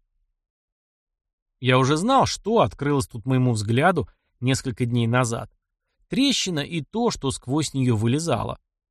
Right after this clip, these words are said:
И все равно на меня напало сильное желание зайти в это помещение, тяга, которую я ощущаю физически, как будто кто-то вцепился мне в жилы и пытался туда затянуть.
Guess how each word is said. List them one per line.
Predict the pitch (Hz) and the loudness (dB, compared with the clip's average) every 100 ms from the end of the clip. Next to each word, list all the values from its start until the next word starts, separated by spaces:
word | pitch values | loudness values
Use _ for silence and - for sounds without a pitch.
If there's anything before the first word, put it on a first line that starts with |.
| _ _ _ _ | _ _ _ _
И | 135 | -4
все | 127 139 | -4 0
равно | 131 143 143 | 2 2 2
на | |
меня | 127 127 | 2 2
напало | 123 123 143 135 | 2 0 0 0
сильное | 123 - 131 127 | 0 -2 0 0
желание | 113 127 139 139 123 | 2 4 4 4 0
зайти | 110 139 131 - 240 | 2 0 0 -2 0
в | |
это | 156 - | 2 0
помещение, | 104 123 123 - 123 110 113 - _ _ _ | -2 -2 -2 -2 -2 -2 -4 -10 _ _ _
тяга, | - 185 226 160 113 | -2 4 4 4 0
которую | 123 - 143 | -2 -2 0
я | 139 | 0
ощущаю | 127 151 - 165 | -2 -4 -4 -4
физически, | - 165 147 233 185 131 110 | -4 -6 -4 -4 -4 -8 -8
как | 131 123 | -6 -4
будто | 165 - 120 - _ - | -4 -4 -8 -8 _ -8
кто-то | 151 127 | -6 -6
вцепился | - 135 - 139 - | -6 -8 -2 -2 0
мне | 123 127 | 0 2
в | 113 | 0
жилы | 101 185 180 | 0 0 0
и | |
пытался | 107 123 - 127 - 127 | -2 -4 0 0 0 -6
туда | 131 117 | -4 -2
затянуть. | 107 104 - 139 117 - | -2 -2 -4 -6 -6 -10